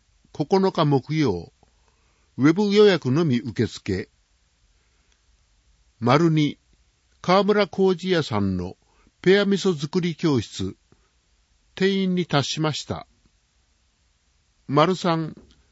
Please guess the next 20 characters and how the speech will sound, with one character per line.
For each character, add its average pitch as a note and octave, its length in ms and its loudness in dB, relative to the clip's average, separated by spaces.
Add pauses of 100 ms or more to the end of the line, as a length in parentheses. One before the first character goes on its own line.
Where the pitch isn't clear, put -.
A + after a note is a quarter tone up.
(240)
地 A#2 160 0
元 G#3 260 2
味 F#3+ 100 0
噌 G3 180 0
作 F3+ 220 -4
り E3+ 140 -4
教 D#3 280 0
室。 F#2+ 420 -8 (440)
二 D#3+ 140 0
月 G#3 280 -2
六 E3+ 140 0
日 E3+ 420 -2 (120)
金 E3 340 0
曜、 C3+ 340 0 (840)
三 A3+ 340 -2
月 C#3+ 240 0
六 G#2+ 160 2
日 G#2 480 -2 (380)
金 D#3 340 0
曜。 G2+ 380 -2